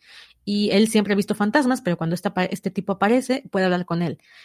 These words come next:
Y el tipo nunca había hablado con nadie, entonces, pues, empiezan a, a tener una relación como de, de charlar,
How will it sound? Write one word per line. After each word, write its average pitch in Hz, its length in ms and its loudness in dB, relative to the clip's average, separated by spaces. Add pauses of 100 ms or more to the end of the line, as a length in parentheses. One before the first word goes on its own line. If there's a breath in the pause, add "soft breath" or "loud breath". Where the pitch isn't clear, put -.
(140)
Y 190 220 0
el 175 100 2
tipo 190 220 -2
nunca 220 240 4
había 220 120 6
hablado 220 260 4
con 190 120 2
nadie, 202 200 4
entonces, 175 180 -2
pues, 175 200 -4
empiezan 175 300 -4
a, 180 80 -6 (100)
a 180 60 -10
tener 180 220 -4
una 202 80 -2
relación 185 320 -4
como 185 220 -2
de, 160 280 -4
de 180 380 -10 (100)
charlar, 185 520 0